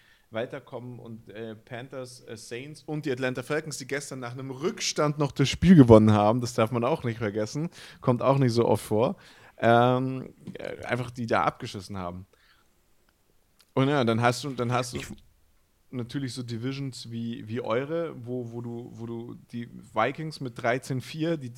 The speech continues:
Speaker 1: Lions mit neun und acht, euch mit acht und neun, aber das war ja jetzt ein A- oder B-Rücken. Ähm, also die Lions haben sich natürlich jetzt noch eine Winning Season ge-,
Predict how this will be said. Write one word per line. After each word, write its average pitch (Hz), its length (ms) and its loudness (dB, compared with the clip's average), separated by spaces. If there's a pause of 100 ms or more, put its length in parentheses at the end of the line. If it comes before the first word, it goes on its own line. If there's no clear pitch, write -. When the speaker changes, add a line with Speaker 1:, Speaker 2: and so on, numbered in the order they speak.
Speaker 1:
Lions 139 440 -4
mit 131 240 -10 (300)
neun 123 320 0
und 123 100 -4
acht, 127 300 -2
euch 120 260 -2
mit 120 140 -12
acht 113 260 -12
und 113 100 -8
neun, 123 320 -8
aber 110 140 -10
das 107 160 -10
war 107 80 -2
ja 107 80 2
jetzt 104 180 -2
ein 107 320 -2
A- 107 220 8
oder 104 160 6
B-Rücken. 131 540 -2 (840)
Ähm, 110 500 0 (140)
also 107 200 -6
die 107 80 -2
Lions 117 280 0
haben 135 120 -4
sich 127 120 -4
natürlich 123 300 -4
jetzt 120 140 -4
noch 123 80 -2
eine 120 160 0
Winning 123 240 0
Season 104 380 -6
ge-, 85 120 -6